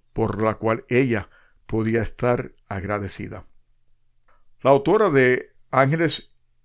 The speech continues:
ah, la autora Ángeles Arian, eh, que es autora de Living in Gratitude, A Journey That Will Change Your Life, nos dice que la gratitud es la capacidad de mirar primero lo que es bueno y trabajar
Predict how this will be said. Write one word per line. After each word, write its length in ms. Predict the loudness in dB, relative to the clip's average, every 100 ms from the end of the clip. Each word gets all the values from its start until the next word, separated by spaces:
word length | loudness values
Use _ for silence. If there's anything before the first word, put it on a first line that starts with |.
| _ _ _
ah, 180 | -4 -2 -6
la 200 | -6 -4
autora 440 | 0 2 2 2
Ángeles 360 | 0 -2 -4 -2
Arian, 560 | 0 2 -2 -8 -14 -20 _ -12
eh, 480 | -6 -4 -6 -8 -10
que 140 | -8 -8
es 240 | -8 -18 -12
autora 380 | -8 -2 0 2
de 260 | 2 0
Living 480 | -2 -2 -2 -4 -8 -8
in 140 | -6
Gratitude, 540 | 0 2 2 -2 -8 -12 _ _ _ _
A 220 | -2 -2 0
Journey 440 | 2 2 2 0
That 180 | 0 0
Will 180 | 0 -4
Change 420 | -4 -4 -4 -2
Your 160 | 0 0
Life, 460 | 0 0 -2 -8 -20 _ _ _
nos 380 | -4 -2 -2 -4
dice 400 | -4 -2 -4 -4
que 80 | -2
la 80 | -2
gratitud 580 | -2 -4 -8 -8 -8 -2
es 240 | -2 -2
la 100 | -4
capacidad 640 | -4 -4 -6 -8 -4 -4 -4
de 100 | -6
mirar 340 | -4 -4 -6
primero 500 | -6 -2 -2 -4 -10 _ _ _ _
lo 220 | 0 0
que 180 | 0 -4
es 260 | -2 -2 -4
bueno 440 | -10 -10 -12 -16 _ _ -20 -20 _
y 160 | -2 0
trabajar 800 | 2 4 6 4 2 0 -4